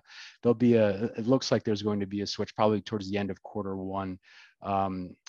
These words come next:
maybe quarter two, where the Fed will start to weaken. And I would definitely pay, we, we pay very close attention to the Federal Reserve and, and, and their actions,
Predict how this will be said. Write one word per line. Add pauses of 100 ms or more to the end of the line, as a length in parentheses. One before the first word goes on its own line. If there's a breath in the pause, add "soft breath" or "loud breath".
(140)
maybe
quarter
two, (300 soft breath)
where
the
Fed
will
start
to
weaken. (360 loud breath)
And (100)
I
would
definitely
pay, (140)
we,
we
pay
very
close
attention
to
the
Federal
Reserve
and,
and,
and
their
actions,